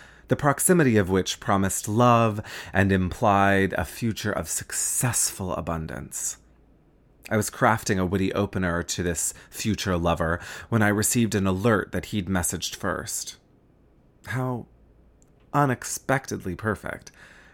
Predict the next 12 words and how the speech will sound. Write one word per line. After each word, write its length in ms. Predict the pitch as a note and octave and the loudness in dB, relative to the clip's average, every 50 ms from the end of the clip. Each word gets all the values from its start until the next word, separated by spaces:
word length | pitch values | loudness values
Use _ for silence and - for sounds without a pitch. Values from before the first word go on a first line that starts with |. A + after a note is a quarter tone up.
| - - - - - - - _ _ _ _ _ _ _ _ | -20 -20 -20 -20 -20 -20 -20 _ _ _ _ _ _ _ _
It 120 | - C#3+ C3+ | 0 0 2
was 200 | B2+ B2 G2+ A#2+ | 2 2 2 4
nothing 280 | D3 D#3+ C3+ B2+ G2 | 4 4 4 2 2
earth-shattering, 800 | - G#2 A2+ G2+ - - - - D2+ D2 D2 D2+ D2 D#2 F2 F#2 | 4 4 2 2 2 0 -2 0 0 0 0 -2 -2 -2 -2 -2
but 100 | F2 F#2+ | -4 -4
the 180 | - - - - | -4 -4 -2 0
icebreaker 500 | G#2+ A#2 A2+ - - A#2+ A2+ - G#2+ G#2 | 0 0 -2 -2 -2 -4 -2 -2 -2 -4
he'd 200 | F2 G2 F#2+ E2 | -4 -4 -4 -4
chosen 380 | - - G2 F2+ E2 F2+ F#2 E2+ | -2 -2 -2 -2 -2 -2 -4 -4
was 160 | E2 D2 F2 | -4 -4 -6
intriguingly 680 | F2 E2 - - - G#2+ F#2+ - G2 F#2+ F2+ E2+ E2 | -6 -6 -6 -8 -8 -8 -6 -6 -6 -4 -4 -6 -6
coy. 480 | - - G#2 F#2 F2 D#2+ D2+ D#2+ F2+ | -6 -6 -4 -4 -4 -4 -6 -8 -10